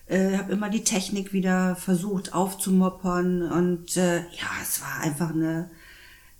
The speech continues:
abenteuerliche Zeit und eine spannende Zeit. Und, äh, es geht auch so weiter.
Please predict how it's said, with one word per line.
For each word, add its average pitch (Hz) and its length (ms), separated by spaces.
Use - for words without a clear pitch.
abenteuerliche 190 880
Zeit 175 580
und 175 180
eine 170 100
spannende 143 500
Zeit. - 400
Und, 151 400
äh, 180 220
es 175 180
geht 226 200
auch 226 100
so 226 160
weiter. 135 400